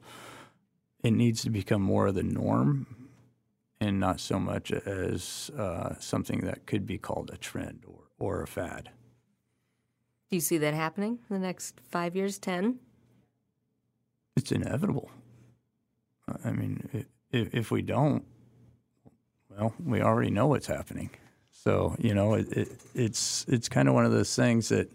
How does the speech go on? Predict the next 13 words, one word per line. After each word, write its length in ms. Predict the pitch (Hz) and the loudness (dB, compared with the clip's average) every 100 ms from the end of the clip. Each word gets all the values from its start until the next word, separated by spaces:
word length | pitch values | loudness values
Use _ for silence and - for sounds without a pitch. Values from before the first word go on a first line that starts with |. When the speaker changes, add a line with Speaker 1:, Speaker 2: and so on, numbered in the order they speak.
| - - - - _ _ _ _ _ _ _ | -18 -20 -20 -20 _ _ _ _ _ _ _
Speaker 1:
you 120 | 127 | 0
can 140 | 107 117 | 2 2
sit 220 | - 135 | 2 2
there 120 | 127 | 2
and 100 | 113 | 2
say, 340 | - 123 113 113 | 2 4 4 2
"I-, 60 | - | 2
is, 920 | 120 113 113 - 117 107 107 104 - | 2 2 2 0 0 2 0 -4 -4
uh, 380 | - 110 107 107 | 2 2 4 2
the 100 | 107 | 2
weather 280 | 107 110 107 | 4 4 2
changing? 520 | - 117 117 98 82 - - - - | 2 2 2 0 -6 -8 -16 -20 -8
Speaker 2:
Mm. 140 | 139 | -6